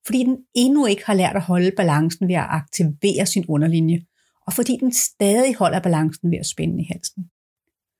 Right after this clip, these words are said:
Der er to delmål i øvelsen.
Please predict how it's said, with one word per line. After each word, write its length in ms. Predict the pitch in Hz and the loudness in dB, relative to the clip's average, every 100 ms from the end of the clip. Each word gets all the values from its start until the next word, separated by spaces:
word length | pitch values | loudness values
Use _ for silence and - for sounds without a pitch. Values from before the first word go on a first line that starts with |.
| _ _ _ | _ _ _
Der 60 | 196 | 0
er 120 | 147 - - | 0 -2 -6
to 360 | - 330 330 - - | 0 0 0 -4 0
delmål 500 | 196 185 190 185 160 | 2 4 4 2 2
i 60 | |
øvelsen. 640 | - 151 151 160 - 190 | 0 0 0 -2 -4 -6